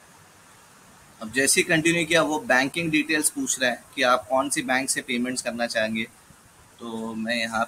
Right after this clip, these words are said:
पे अपनी bank select कर लेता हूँ, then continue करता हूँ।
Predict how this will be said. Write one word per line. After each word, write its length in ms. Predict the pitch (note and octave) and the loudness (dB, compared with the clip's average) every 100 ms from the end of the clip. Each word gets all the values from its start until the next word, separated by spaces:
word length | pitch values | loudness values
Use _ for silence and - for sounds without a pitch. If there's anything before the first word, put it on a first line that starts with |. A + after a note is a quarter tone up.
| B2 | 0
पे 140 | A#2+ | 0
अपनी 300 | A#2 - A#2+ | 0 -6 -10
bank 300 | G2+ G#2 A#2+ | -4 -4 -2
select 280 | B2 A2+ - | -2 -2 -6
कर 120 | A#2 | -6
लेता 240 | A#2 A#2 A#2+ | -6 -4 -6
हूँ, 100 | - - - - - - - A2+ | -6 -16 -20 -20 -20 -20 -10 -4
then 240 | B2 B2+ | -4 -4
continue 380 | B2 A#2+ C3 B2+ | -4 -2 -4 -4
करता 260 | A#2+ - | -8 -6
हूँ। 140 | B2+ | -10